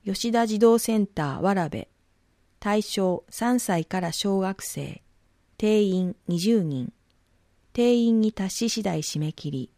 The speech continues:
参加費三百円。その他、参加者にはクリスマスプレゼントがあります。申し込み、問い合わせ、吉田児童センター蕨。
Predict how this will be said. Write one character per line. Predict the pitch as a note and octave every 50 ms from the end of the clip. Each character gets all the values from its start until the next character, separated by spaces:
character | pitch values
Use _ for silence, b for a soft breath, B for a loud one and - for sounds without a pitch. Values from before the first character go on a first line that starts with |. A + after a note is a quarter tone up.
| _ _ _ _ _ _ _ _ _ _ _ _ _ _ _ _
参 | - - A#3 A3+ A#3+ A#3+
加 | - A3+ A3+
費 | G#3 - - D3+ D3+ -
三 | - - G#3+ G#3 G#3+ G#3
百 | G#3 G#3 G3 - - F3+
円。 | D#3 C#3 B2 A2+ - - _ _ _ _ _ _ _ _ _ _ _ _ _ _ -
そ | - -
の | G3+ A3+ A#3+
他、 | A#3 - E3 D#3 - - _ _ _ _ _ _ _ _ _
参 | - - A#3 A#3+ B3
加 | B3 C4 C4 B3
者 | - G3+
に | F#3 F#3 F#3 F3
は | D#3+ D3+ D#3+ - _ _ _ -
ク | G3+ G#3
リ | A#3+
ス | A3+ -
マ | B3 B3 B3
ス | - - -
プ | - A3+
レ | A3+ A#3+ A#3
ゼ | A3+ G#3 F#3+
ン | F#3
ト | - - E3
が | D#3 D3 C#3+
あ | C#3+
り | C#3+ D3
ま | D3 C3+ C3
す。 | C3+ - - - - _ _ _ _ _ _ _ _ _ _ _ _ _ _ _ _ _ -
申 | A3 A3+ A#3+ B3
し | A#3+ -
込 | - - G#3+
み、 | G#3 G3+ G3+ G3+ A3 - _
問 | - G#3+ A3 A3
い | G#3+
合 | G#3 F#3+
わ | F#3 F#3 F#3+
せ、 | - - F3 E3 D#3 - _ _ _ _ _ _ _ _ _ _ _ _ _ _ _
吉 | - G3+ G3+ - A#3+ A#3
田 | B3 A#3+ A#3
児 | A3+ G#3
童 | A3+ A3+ A#3 A#3
セ | A3+ - A#3+ A3+
ン | A3 G#3+
タ | - - F3 D#3+ D#3+ D#3+
ー | F3 F#3+ F#3+ F3+ D#3
蕨。 | C#3+ B2+ C3 -